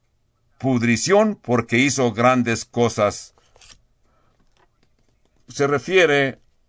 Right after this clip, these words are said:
a, cuando vayas a Israel, te podemos enseñar el mar muerto. Y es, dice también que irá hasta el occidente, desde el oriente hasta el occidente.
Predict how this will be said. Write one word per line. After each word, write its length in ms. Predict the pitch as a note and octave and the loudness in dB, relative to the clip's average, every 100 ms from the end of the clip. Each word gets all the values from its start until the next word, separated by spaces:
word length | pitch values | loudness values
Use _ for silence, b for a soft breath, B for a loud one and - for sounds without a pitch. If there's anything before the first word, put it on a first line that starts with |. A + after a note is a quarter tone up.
| _ _ - | _ _ 0
a, 480 | A#2+ A2+ A2+ G#2+ - - | 4 4 2 0 -6 -2
cuando 240 | B2 A#2+ | 2 4
vayas 300 | D#3 F#3+ D#3 | 4 4 2
a 60 | C#3 | 0
Israel, 540 | B2 C3 C#3 C#3 G2 _ - | 2 2 2 0 -8 _ -8
te 120 | A2 | -4
podemos 400 | A#2 A#2+ C3+ A#2+ | 0 0 0 -2
enseñar 640 | A2 G#2+ G#2+ B2 B2+ A#2+ - | -4 -4 0 2 2 0 -4
el 220 | G#2 F#2 | -4 -4
mar 520 | G2 B2 C3 B2 - - | -2 2 2 0 -6 -12
muerto. 680 | G#2 A2 G2+ - F2 D#2+ _ b b b b b b - | -4 0 0 -2 -8 -10 _ b b b b b b -2
Y 360 | A#2+ A2+ A2+ | 0 2 0
es, 400 | G#2 G2 F2+ - _ _ _ | -2 -4 -8 -16 _ _ _
dice 320 | G#2+ C3 D#3 | -6 -2 -2
también 480 | A#2+ B2 B2 D#3+ D#3 | 0 2 2 2 0
que 140 | C3 B2+ | 0 0
irá 420 | C3+ D3 A#2+ C3 | 2 2 0 -2
hasta 360 | A#2+ A#2 G#2 - | 0 0 0 0
el 220 | A#2 G#2+ | -4 -4
occidente, 880 | G#2 - F#2+ F2+ B2+ F3 E3 D#3+ E3 _ b b b b b | -4 -6 -12 -6 -4 -4 -6 -10 -10 _ b b b b b
desde 380 | - G#2 A2+ G#2+ | -10 -4 -4 -2
el 80 | A2 | -2
oriente 360 | A#2 G3 - | 0 -2 0
hasta 180 | C#3 B2 | -4 -2
el 80 | G#2+ | -4
occidente. 640 | F#2 F#2+ A2+ G2+ E2+ - | -6 -4 -2 -2 -6 -14